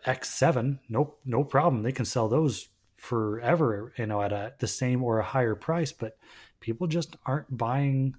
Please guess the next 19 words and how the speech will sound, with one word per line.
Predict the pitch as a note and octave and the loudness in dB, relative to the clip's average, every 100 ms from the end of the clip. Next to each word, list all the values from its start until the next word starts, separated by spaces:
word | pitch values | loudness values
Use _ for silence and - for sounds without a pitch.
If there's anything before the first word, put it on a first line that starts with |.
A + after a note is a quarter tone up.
| - _ _ _ _ | -14 _ _ _ _
sedans | - - A2+ A2+ D#3+ D#3 | -6 -4 -2 -2 2 2
anymore. | A2 G#2+ G#2 G#2 | 2 0 2 2
Is | G2+ G2 | 2 2
this | C3+ C#3 - - _ _ _ _ _ _ - | 0 0 -6 -12 _ _ _ _ _ _ -8
kind | C3 B2+ | -2 2
of | B2 A2 | 2 2
showing | - C3 B2+ B2+ A#2+ | 0 2 4 4 2
that | A2+ G#2+ _ _ _ _ _ _ _ - | -2 -4 _ _ _ _ _ _ _ -8
B | C3+ C3+ | 0 2
M | B2 | 4
W | B2 B2 B2+ A#2+ | 2 4 4 2
and | A2 | 2
luxury | A#2+ A#2 A2+ | 0 0 0
automakers | A2 A2+ A2+ A2 A2 A2+ G#2 - _ _ _ _ _ _ _ _ _ | 2 2 2 0 -2 -2 -2 -6 _ _ _ _ _ _ _ _ _
might | A2+ A2+ B2+ | -2 0 0
have | C3 - | -4 -2
to | G#2+ | 0
look | A2+ B2 | 0 2
at | A2+ | -2